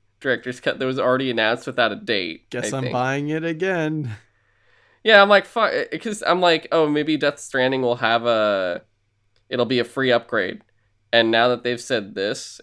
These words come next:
Speaker 1: and it's not gonna be a free upgrade,
Speaker 2: Probably not.
Speaker 1: I'm like,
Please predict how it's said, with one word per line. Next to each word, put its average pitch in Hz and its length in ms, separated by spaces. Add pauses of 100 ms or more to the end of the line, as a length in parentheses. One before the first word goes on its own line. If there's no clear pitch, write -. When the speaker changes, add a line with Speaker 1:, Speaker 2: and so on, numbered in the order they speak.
(120)
Speaker 1:
and 107 200
it's 92 200
not 98 220
gonna 113 120
be 120 140
a - 20
free 127 220
upgrade, 139 340
Speaker 2:
Probably 110 220
not. 110 200
Speaker 1:
I'm 117 160
like, 98 540